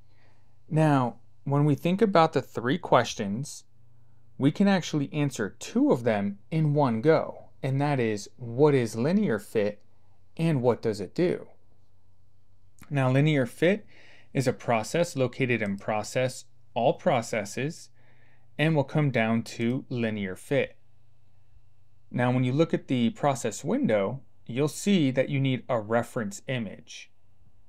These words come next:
And that reference image is an image of your choice. It's really gonna depend on what you're looking for in your image.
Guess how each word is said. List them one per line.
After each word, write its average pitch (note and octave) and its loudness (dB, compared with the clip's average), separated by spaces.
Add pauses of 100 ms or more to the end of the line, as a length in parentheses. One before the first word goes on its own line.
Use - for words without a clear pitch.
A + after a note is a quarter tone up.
(760)
And C3 2 (100)
that C3+ 0
reference E3 2
image B2 -2
is D3+ 0 (280)
an A#2+ -4
image A#2 -6 (140)
of C#3 0
your G#2 -4
choice. - -4 (880)
It's C#3 0
really B2 2
gonna A#2 -2
depend D#3 -4 (120)
on B2+ 2 (300)
what A2+ 0
you're D3+ 2
looking B2 -2
for G#2 0 (320)
in B2 -2
your G#2 -2
image. - -14